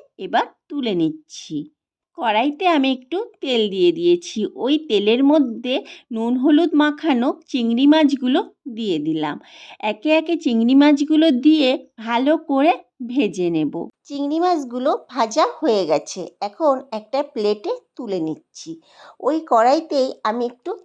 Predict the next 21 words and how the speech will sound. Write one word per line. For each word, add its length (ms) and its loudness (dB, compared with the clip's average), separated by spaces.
তেল 180 2
দিয়ে 160 2
দিয়েছি, 480 -4
তার 260 0
মধ্যে 500 -6
শুকনো 480 -2
লঙ্কা, 420 0
গোটা 360 0
জিরে, 240 -4
তেজপাতা 520 -4
ফোড়ন 300 0
দিয়ে 220 -4
দিলাম। 220 -6
আর 80 -6
এর 100 -6
মধ্যে 380 -6
দিয়ে 200 -4
দিলাম 320 -4
একটা 240 -12
পেঁয়াজ 340 -4
কুচি, 320 -18